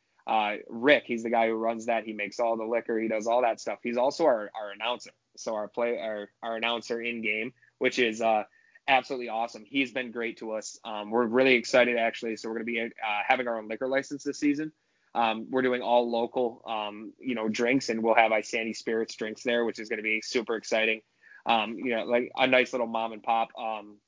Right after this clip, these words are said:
obviously, uh, you know, we, we have the city of Isanti. They are huge for us. Mayor Jeff Johnson,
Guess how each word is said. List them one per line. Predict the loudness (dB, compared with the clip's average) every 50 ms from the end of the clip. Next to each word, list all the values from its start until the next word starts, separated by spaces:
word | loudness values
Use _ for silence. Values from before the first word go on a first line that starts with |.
| _ _ _ _ _ _ _ -6
obviously, | -2 -2 0 0 -2 -4 -6 -6 -10 -10 -8 -6 -4 -4 -4
uh, | -4 -6 -8 _ _ _ _ -14
you | -8
know, | -6
we, | -6 -6 -6 -6
we | -6 -4 -2 0
have | 0 0 -2 -2
the | -6 -10 -12
city | -10 -8 -8 -6 -6 -4 -4
of | -4
Isanti. | -4 -6 -6 -8 -8 -8 -8 -8 -10 -10 -10 -6
They | -4 -2 -2
are | -2 -2 -4
huge | -8 -10 -8 -4 -4 -4 -4 -6 -6
for | -4 0 2
us. | 2 0 0
Mayor | 0 2 4 4 4
Jeff | 4 2 2 0 0 0
Johnson, | -2 -4 -4 -4 -4 -6 -6 -6 -8